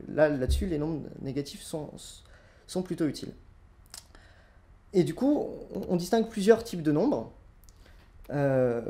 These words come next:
donc les nombres entiers qui nous permettent de compter à peu près, euh, normalement, zéro, un, deux, trois, quatre, cinq. Dedans, on peut faire l'addition, on peut faire la multiplication.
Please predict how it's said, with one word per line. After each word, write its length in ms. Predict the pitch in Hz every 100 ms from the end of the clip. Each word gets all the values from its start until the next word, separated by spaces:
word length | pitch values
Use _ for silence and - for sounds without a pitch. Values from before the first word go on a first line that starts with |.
| - -
donc 320 | - 160 175
les 100 | 165
nombres 300 | 160 180 143
entiers 340 | - 139 202 254
qui 120 | 151
nous 80 | 135
permettent 300 | 131 147 147
de 80 | 135
compter 340 | 143 127 156
à 80 | 147
peu 100 | 135
près, 180 | - 143
euh, 180 | 135 120
normalement, 520 | 113 107 104 113 160
zéro, 260 | 135 120 127
un, 60 |
deux, 120 | 117
trois, 180 | 110 120
quatre, 180 | 107 -
cinq. 380 | - 156 196 143
Dedans, 280 | 139 139 143
on 60 |
peut 100 | 135
faire 180 | 135 120
l'addition, 380 | 120 113 - 151
on 40 |
peut 120 | 156
faire 140 | 127 127
la 60 |
multiplication. 600 | 117 113 - - 123 -